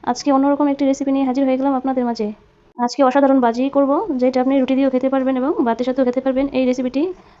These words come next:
আসলে খেতে খুব সুস্বাদু হয়েছে। আমি এখানে চার ধরনের সবজি নিয়ে ভাজিটা করেছি, সিম, আলু, গাজর এবং চিচিঙ্গা। এখানে আমি দুটি আলু চিকন করে কেটে নিয়েছি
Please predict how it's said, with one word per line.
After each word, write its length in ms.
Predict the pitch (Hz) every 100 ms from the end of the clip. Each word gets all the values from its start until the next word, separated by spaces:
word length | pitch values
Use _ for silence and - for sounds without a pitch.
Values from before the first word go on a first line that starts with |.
| -
আসলে 240 | 247 254
খেতে 180 | 262 254
খুব 120 | 262 269
সুস্বাদু 280 | 262 254
হয়েছে। 260 | 226 220 208 208 _ _ _
আমি 180 | 226 233 269
এখানে 200 | 285 285
চার 180 | 269 254
ধরনের 240 | 262 269 269
সবজি 200 | 269 262
নিয়ে 140 | 269
ভাজিটা 260 | 247 240 247
করেছি, 300 | 262 254 226 196 214 _ -
সিম, 300 | - 254 311 - -
আলু, 260 | 240 262 294 466 - -
গাজর 300 | 233 233 285 349
এবং 180 | - 247 349 -
চিচিঙ্গা। 380 | 277 277 262 208 - _ _ _ _
এখানে 260 | - - 285
আমি 140 | 294 302
দুটি 240 | 269 277 277
আলু 160 | 254 277 285
চিকন 200 | 285 294
করে 120 | 294 285
কেটে 160 | 277
নিয়েছি 380 | 294 294 294 302